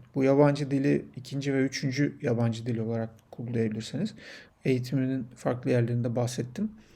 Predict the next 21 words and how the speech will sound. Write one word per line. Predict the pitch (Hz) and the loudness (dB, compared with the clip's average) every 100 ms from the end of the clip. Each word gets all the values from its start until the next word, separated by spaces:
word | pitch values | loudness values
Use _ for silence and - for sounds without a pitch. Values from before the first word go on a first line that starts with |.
| _ - | _ -6
Ben | 131 | -4
Hollanda'da | 123 127 123 143 131 117 | 0 2 4 4 2 -2
ikamet | 113 - 113 110 120 | -4 -4 -4 -4 -6
ediyorum. | 113 117 175 214 - - | -4 -4 -4 -6 -12 -14
Burada | 113 127 127 143 131 127 - - 220 | -6 -6 2 4 4 2 -8 -18 -6
İngilizce | 135 131 127 123 123 - | -2 -2 -2 -2 -2 -2
her | 147 127 | 0 0
işinizi | 120 131 120 | 0 -4 -4
halledebiliyorsunuz | 120 110 113 110 110 107 135 160 - | -4 -4 -4 -4 -6 -8 -8 -8 -8
ama | - 110 120 - - | -4 -4 -4 -8 -4
Hollandaca | 120 123 117 113 120 123 - - | 0 0 0 -2 -4 -6 -10 -8
olması | 117 113 131 | -6 -6 -8
çok | 160 147 - - - _ - | -6 -8 -8 -20 -20 _ -6
büyük | 127 | 0
avantaj | 127 117 113 156 156 | 2 2 2 -2 0
yaratabilir. | 127 127 127 110 139 214 - - - | 0 0 -2 -2 -4 -6 -12 -16 -6
Dolayısıyla | 131 120 170 143 | -4 -2 -2 0
bunu | 135 185 | -2 -2
zayıf | 135 147 - | -2 -2 -2
yön | 123 | 0
olarak | 113 131 - | 0 0 -2